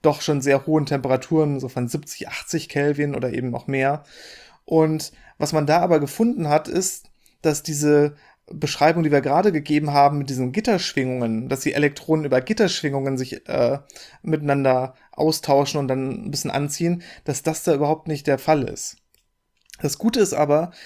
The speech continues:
dass diese Theorie, dass diese Elektronen Cooper-Paare bilden und das dann zur Supraleitung führt, nicht davon abhängt, dass man jetzt das über Gitterschwingungen vermittelt, sondern dass jede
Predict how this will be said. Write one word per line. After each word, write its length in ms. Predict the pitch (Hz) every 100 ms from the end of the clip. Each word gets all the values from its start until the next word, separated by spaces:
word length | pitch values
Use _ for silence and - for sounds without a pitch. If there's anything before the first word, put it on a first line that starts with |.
| - -
dass 160 | 151
diese 460 | 147 147 147 143 143 - _ _ _
Theorie, 560 | - 147 151 196 202 185 - _ -
dass 320 | 151 - -
diese 540 | 156 139 135 131 -
Elektronen 720 | - 139 - - 165 160 147
Cooper-Paare 560 | - 214 208 185 175 160
bilden 300 | 165 165 156
und 120 | 147
das 140 | 175
dann 200 | - 160
zur 160 | 147 151
Supraleitung 600 | 151 196 - 139 143 151
führt, 380 | - 170 170 - - - -
nicht 300 | 156 190 -
davon 220 | 170 170
abhängt, 400 | 175 - 170 165
dass 120 | 151
man 120 | 156
jetzt 200 | 147 143
das 140 | 147 139
über 180 | 139 131
Gitterschwingungen 720 | 185 180 147 - 135 139 127
vermittelt, 500 | 143 147 147 165 165
sondern 240 | 147 139
dass 380 | 131 - - -
jede 540 | 151 175 175 147 143